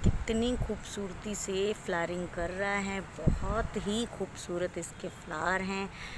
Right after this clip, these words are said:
गुच्छों में, देखिए, कितने खूबसूरत लग रहे हैं फ्रेंड्स। ये भी मेरा फेवरेट है तकरीबन फ्रे-, फ्रेंड्स, जो फेवरेट ही है मेरे सारे प्लांट्स। प्लांट्स तो सभी अच्छे लगते हैं।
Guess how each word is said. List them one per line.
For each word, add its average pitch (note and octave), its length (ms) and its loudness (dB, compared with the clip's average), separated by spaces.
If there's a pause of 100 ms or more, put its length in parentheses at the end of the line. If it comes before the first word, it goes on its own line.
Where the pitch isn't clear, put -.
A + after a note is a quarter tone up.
(200)
गुच्छों F3+ 400 0
में, F#3+ 180 2
देखिए, E3+ 300 -2
कितने A3+ 460 0
खूबसूरत F3 600 -2
लग E3 180 -2
रहे E3 120 -4
हैं F3 160 -4
फ्रेंड्स। F3+ 440 -4 (680)
ये F3 80 2
भी G3+ 160 2
मेरा G3+ 300 6
फेवरेट G#3 560 4
है G#3+ 240 6
तकरीबन B3 600 4
फ्रे-, G#3 360 4
फ्रेंड्स, G3+ 400 2
जो G#3 120 0
फेवरेट G#3+ 480 2
ही G#3+ 140 4
है G3+ 120 4
मेरे F#3 220 2
सारे F3 360 4
प्लांट्स। F3+ 440 2
प्लांट्स E3 400 -2
तो F#3 120 -4
सभी F#3 360 2
अच्छे F#3+ 280 2
लगते F#3 300 -2
हैं। G3 240 0